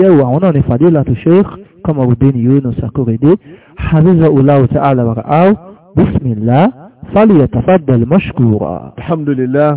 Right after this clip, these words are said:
Speaker 2: ọpẹ́ fún Ọlọ́run Ọba wa, alladhi aba'a al-bay'a wa harrama ar-riba. Ọba tí ó ṣe lẹ́tọ̀ọ́ fún wa, ká máa tajà, ká máa rajà, ká máa rówó ná nírọ̀rùn.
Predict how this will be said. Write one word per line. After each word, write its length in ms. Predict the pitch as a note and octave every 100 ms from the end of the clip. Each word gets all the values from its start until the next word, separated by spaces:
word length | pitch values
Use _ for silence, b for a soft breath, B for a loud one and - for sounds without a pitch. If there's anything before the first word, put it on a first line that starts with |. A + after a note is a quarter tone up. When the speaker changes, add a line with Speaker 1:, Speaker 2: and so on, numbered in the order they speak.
| C#3 C#3
Speaker 2:
ọpẹ́ 240 | C3+ D3
fún 120 | B2+
Ọlọ́run 260 | C3+ C#3 C3+
Ọba 220 | B2+ C3
wa, 240 | B2 A#2+ A#2 _ _ _ -
alladhi 460 | B2 C#3 C3+ C3+
aba'a 360 | C3 B2 C3+ C#3
al-bay'a 800 | B2+ A#2+ A#2 C3 B2 B2+ B2+ B2 B2+ -
wa 160 | A#2
harrama 360 | A2+ B2 A#2+ A#2
ar-riba. 460 | A2 C3+ C3 A2 - A#2 _
Ọba 220 | A#2+ B2
tí 340 | A#2+ C3+ C#3 C#3
ó 60 | C3+
ṣe 200 | - C#3
lẹ́tọ̀ọ́ 300 | C3+ B2 B2
fún 140 | C3+
wa, 200 | B2+ B2 B2 - _ _ _ _ _ _ -
ká 120 | C#3
máa 200 | C#3+ C3
tajà, 440 | A2+ B2+ B2 A2+
ká 160 | G#2+ C3+
máa 220 | C#3 C3
rajà, 380 | C3 B2 A#2+ G#2
ká 140 | C3+
máa 200 | C#3 C3+
rówó 200 | C#3 D3+
ná 160 | D3+ D3+
nírọ̀rùn. 440 | D#3+ D#3 C#3 A#2